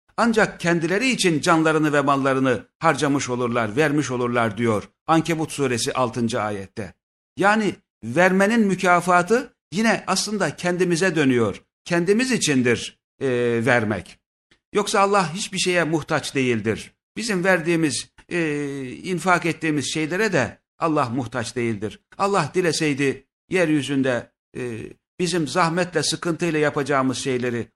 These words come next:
o bir emriyle, bir iradesiyle yapıverirdi. Ama bizim sevaba girmemizi, bizim vesilemizle bazı hayırlı işleri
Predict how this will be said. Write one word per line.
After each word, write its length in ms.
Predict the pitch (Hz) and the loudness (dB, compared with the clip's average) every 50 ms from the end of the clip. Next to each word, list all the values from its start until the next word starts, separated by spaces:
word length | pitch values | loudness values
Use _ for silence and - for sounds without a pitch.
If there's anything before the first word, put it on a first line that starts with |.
| _ - | _ -4
o 280 | 151 139 127 - - _ _ _ - | -4 -4 -4 -6 -10 _ _ _ -4
bir 220 | 240 226 226 - | -2 -2 -2 0
emriyle, 600 | 170 165 151 139 135 147 139 123 131 120 117 113 | -2 -2 -2 -2 -2 -2 0 0 0 -2 -2 -2
bir 200 | 185 220 180 156 | -2 -4 -2 -2
iradesiyle 840 | - 165 160 151 143 135 139 131 - - 135 123 120 113 98 - _ _ _ | -2 0 2 2 2 2 0 -2 -2 -2 -2 -2 -2 -2 -4 -6 _ _ _
yapıverirdi. 840 | - 202 - 226 185 139 127 117 113 113 104 95 104 95 80 - _ _ _ - - | -8 -6 -2 -2 0 2 2 2 2 2 0 -2 -4 -6 -8 -10 _ _ _ -10 -6
Ama 380 | - 165 208 185 110 - - _ _ _ _ _ 139 | -4 -2 0 -2 -2 -4 -10 _ _ _ _ _ -6
bizim 280 | 143 147 220 226 185 | -2 0 0 0 0
sevaba 440 | - - 147 135 143 143 156 190 196 | -2 -2 -2 -2 0 0 0 0 -2
girmemizi, 760 | - 151 143 123 127 123 120 120 117 110 120 107 85 - _ _ _ - | 0 -2 -2 0 0 0 -2 -2 -2 -2 -2 -4 -4 -6 _ _ _ -8
bizim 280 | 143 - 208 233 220 196 | -6 -4 -2 -2 0 0
vesilemizle 760 | 180 165 - 170 160 156 160 156 160 156 127 143 143 127 127 | -2 -2 -2 -2 -2 0 0 0 0 -2 -2 -2 -4 -2 0
bazı 420 | 147 143 139 127 131 139 127 - - _ _ _ _ _ _ - | 0 0 0 0 0 -2 -4 -4 -8 _ _ _ _ _ _ -6
hayırlı 400 | 135 151 160 160 156 165 180 147 | -4 -2 -2 0 -2 -2 -2 -4
işleri 580 | 151 - - 143 151 139 147 139 113 - - | -4 -4 -2 -2 0 2 2 0 0 -2 -6